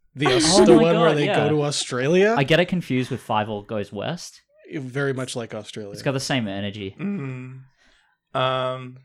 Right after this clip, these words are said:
Speaker 3: anyways, welcome to Podcast versus Podcast. <laughs> This is a, this is a podcast, uh, that I, myself, Eric Ivanovich, and my co-host, Piers Ray.
Speaker 1: Tip of the hat to you, sir.
Speaker 3: We, uh, we take turns pitching podcasts to each other, and at the end of the episode, we're gonna vote on which podcast pitch that day is a better one. And if we agree,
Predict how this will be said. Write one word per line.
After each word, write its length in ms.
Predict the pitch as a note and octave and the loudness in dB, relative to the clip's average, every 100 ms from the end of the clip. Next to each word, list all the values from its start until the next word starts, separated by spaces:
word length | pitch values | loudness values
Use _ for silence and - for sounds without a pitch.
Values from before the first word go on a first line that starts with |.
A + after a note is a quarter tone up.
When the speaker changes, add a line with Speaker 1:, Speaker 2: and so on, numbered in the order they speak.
| - | -10
Speaker 3:
anyways, 360 | D3+ B2+ A#2 | -6 -6 -6
welcome 200 | C#3 D3 D3+ | -8 -10 -10
to 60 | C3 | -6
Podcast 380 | C3+ C3 B2+ - | -8 -6 -10 -8
versus 240 | C3 C3 | -14 -14
Podcast. 720 | - B2+ B2 C#3+ C3+ - - - | -8 -8 -8 -10 -10 -10 -14 -20
<laughs> 60 | _ D3+ - F3 - | _ -20 -14 -14 -6
This 200 | F3+ F3 | -4 -4
is 60 | F#3 | -6
a, 140 | E3 C#3+ - - | -6 -8 -14 -10
this 100 | G#3+ | -8
is 80 | E3 | -8
a 60 | |
podcast, 680 | C#3 C#3 C3+ C#3 C3 C3 - | -4 -4 -4 -4 -4 -6 -6
uh, 340 | B2 A#2+ A#2+ A#2+ | -2 -2 -2 -2
that 260 | A#2 A#2+ - | -4 -4 -6
I, 240 | A#2 C3+ C#3 | 0 0 0
myself, 460 | A#2 - B2+ B2+ | -6 -4 -6 -6
Eric 220 | B2+ A#2+ | -8 -8
Ivanovich, 520 | A#2+ A2+ A#2 C3 C#3+ - | -8 -8 -8 -10 -12 -14
and 320 | A#2+ A2+ A2+ C3+ | -12 -12 -14 -12
my 160 | A#2+ | -12
co-host, 680 | A#2 C3+ C3 B2+ B2+ - - _ _ | -10 -10 -10 -10 -12 -18 -20 _ _
Piers 200 | C3+ B2 | -12 -6
Ray. 240 | C3+ B2+ B2+ | -4 -4 -6
Speaker 1:
Tip 160 | B2 G#2 | -10 -10
of 60 | |
the 80 | G#2+ | -10
hat 160 | A2+ G#2 | -10 -10
to 100 | A2+ | -10
you, 140 | A2 | -10
sir. 380 | A2+ C3+ C3 F#3 _ _ _ _ - - D#3+ | -8 -6 -6 -8 _ _ _ _ -20 -20 -12
Speaker 3:
We, 280 | D#3 E3+ D#3+ | -6 -4 -2
uh, 140 | D3 D3 | -2 -2
we 100 | E3+ | -4
take 180 | F3 - | -4 -6
turns 180 | D3 | -8
pitching 240 | C3+ C#3 C3+ | -8 -10 -8
podcasts 380 | C3+ B2+ B2+ - | -6 -6 -6 -8
to 60 | |
each 120 | B2 B2 | -10 -10
other, 120 | A#2 | -10
and 80 | A2+ | -12
at 100 | A2+ | -12
the 80 | A#2 | -10
end 80 | A#2 | -8
of 40 | |
the 100 | A#2+ | -8
episode, 240 | A2+ B2+ | -8 -8
we're 80 | A#2+ | -8
gonna 140 | C3 B2+ | -8 -6
vote 160 | B2+ | -6
on 100 | B2 | -6
which 160 | C#3 F3+ | -10 -10
podcast 360 | B2+ G#2 D#3 - | -10 -10 -14 -14
pitch 160 | B2 | -14
that 120 | A#2 | -12
day 80 | A#2+ | -10
is 100 | A#2 | -10
a 40 | B2 | -10
better 180 | B2+ A#2+ | -10 -10
one. 140 | B2 | -10
And 100 | C3 | -12
if 100 | C#3+ | -6
we 120 | F3+ | -4
agree, 320 | F3+ A3 A3+ | -4 -6 -10